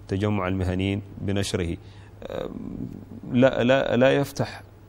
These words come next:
الباب واسعًا عن من، يعني تجمع المهني حتى لم ي-، يقل من قام بإنزال هذه العصابات، ولكن عصابات نيغروس، آه، أوضاع أمنية كما تبعت، سرقات، حوادث قتل لا يعلم من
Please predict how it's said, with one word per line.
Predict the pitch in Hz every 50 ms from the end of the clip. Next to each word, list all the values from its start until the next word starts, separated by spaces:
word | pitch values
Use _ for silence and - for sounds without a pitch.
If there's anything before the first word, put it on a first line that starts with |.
| - - - - - - - - -
الباب | 104 101 101 120 117 110
واسعًا | 117 123 123 - - - 87 87 87 82
عن | 87 98 98 - - - - - - - - - - - -
من، | 120 156 160 139
يعني | 135 120 127
تجمع | 131 - 180 214 208
المهني | 180 165 165 175 180
حتى | 170 185 170 -
لم | 160 151 131 120
ي-، |
يقل | 123 - 110 110 - - 107 113 - - - - -
من | 104 107 107
قام | 104 - - - 107 101 98 98 - - 92
بإنزال | 95 90 95 95 92 90 87
هذه | 90 90 95
العصابات، | 85 87 90 - 107 98 - - - -
ولكن | 120 120 117 107 - 139 131 - - - - - - - - - - - - - - - -
عصابات | 110 - - 113 110 113 101 -
نيغروس، | 82 69 - - - - - - - - - - - 110
آه، | 113 113 110 110 107 107 107 - - - - - - - - - - -
أوضاع | 110 110 104 110 - -
أمنية | 95 95 98 95 95 90 87 92 - - - - - -
كما | - 107 101 87
تبعت، | - 92 82 76 - -
سرقات، | - 117 104 104 95 - - - - - - - - - -
حوادث | - 131 131 156 170 143 143 -
قتل | - - 165 143 - 127 123
لا | 127 139
يعلم | 143 127 120 107 98 95
من | 98 104 113